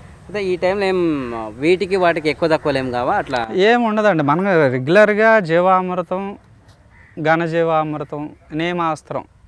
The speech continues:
Speaker 2: ఇంతవరకు సరిపోతాయి.
Speaker 1: సరిపోతాయి.
Speaker 2: అన్నిటికీ ఈక్వల్గా సరిపోతాయి. ఏదైనా పురుగు ఉధృతి బాగా ఎక్కువగా ఉందంటే దానికి అనుగుణంగా ఏదన్నా బ్రహ్మాస్త్రం కానీ అగ్నాస్త్రం కానీ తయారు చేసుకొని సీజన్లో ఒకటి రెండు సార్లు మాత్రమే అప్లై చేస్తాము.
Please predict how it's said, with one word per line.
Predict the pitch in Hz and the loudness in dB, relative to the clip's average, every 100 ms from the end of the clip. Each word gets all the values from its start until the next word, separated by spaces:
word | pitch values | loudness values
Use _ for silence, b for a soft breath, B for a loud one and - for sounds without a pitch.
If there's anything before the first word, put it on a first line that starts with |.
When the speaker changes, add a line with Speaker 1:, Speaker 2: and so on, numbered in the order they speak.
| _ 156 | _ -8
Speaker 2:
ఇంతవరకు | 165 196 202 233 | -2 2 2 2
సరిపోతాయి. | 233 202 233 196 113 - - | 0 0 2 2 0 -10 -14
Speaker 1:
సరిపోతాయి. | 135 127 101 104 _ | -14 -16 -18 -20 _
Speaker 2:
అన్నిటికీ | 139 185 220 190 | -2 0 0 -2
ఈక్వల్గా | 190 208 - 226 220 233 | -2 -2 0 2 2 0
సరిపోతాయి. | - 190 185 175 143 110 - - B B B - | 0 -4 0 0 0 -6 -8 -16 B B B -4
ఏదైనా | 131 185 220 226 | 0 4 4 2
పురుగు | - 190 202 | -2 -2 0
ఉధృతి | 240 196 240 226 226 | -2 0 0 0 2
బాగా | 180 208 220 | 4 6 4
ఎక్కువగా | 180 175 208 214 208 | 2 0 0 2 2
ఉందంటే | 190 185 190 190 180 302 330 - - | 0 -2 -6 -6 -8 -10 -10 -16 -12
దానికి | 139 160 196 202 | 0 2 4 2
అనుగుణంగా | 202 196 208 208 202 220 | -2 -2 -2 -4 -2 -2
ఏదన్నా | 220 185 180 175 | 0 -2 -2 -4
బ్రహ్మాస్త్రం | 156 156 165 165 - 165 160 | 0 -2 0 -4 -6 -12 -8
కానీ | 156 190 | -8 -8
అగ్నాస్త్రం | 160 139 147 - 139 143 | -8 -8 -10 -10 -12 -10
కానీ | 170 | -10
తయారు | 175 147 147 147 | -4 -2 -2 -4
చేసుకొని | 147 - 185 202 | -8 -8 -12 -8
సీజన్లో | 160 151 151 147 165 | -4 -4 -6 -6 -6
ఒకటి | 143 135 | -6 -6
రెండు | 151 139 | -6 -8
సార్లు | 131 139 135 | -6 -6 -6
మాత్రమే | 135 123 151 175 | -8 -8 -8 -8
అప్లై | 147 147 135 | -8 -6 -8
చేస్తాము. | 117 107 - 110 | -8 -14 -14 -14